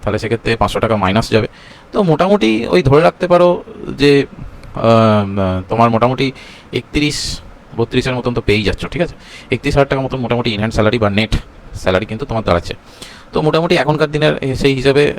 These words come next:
মোটামুটি ভালো স্যালারি স্ট্রাকচার আছে, এবং এইটা দিয়ে স্টার্টিং, এবং within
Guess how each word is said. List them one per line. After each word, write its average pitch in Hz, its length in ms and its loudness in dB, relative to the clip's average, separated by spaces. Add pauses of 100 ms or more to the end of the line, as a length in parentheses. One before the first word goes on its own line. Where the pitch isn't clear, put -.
মোটামুটি 131 300 2
ভালো 117 200 4
স্যালারি 107 300 2
স্ট্রাকচার - 380 0
আছে, - 160 -2 (400)
এবং 123 200 0
এইটা 135 220 0
দিয়ে 165 140 2
স্টার্টিং, 117 360 0
এবং 123 180 0
within 131 260 0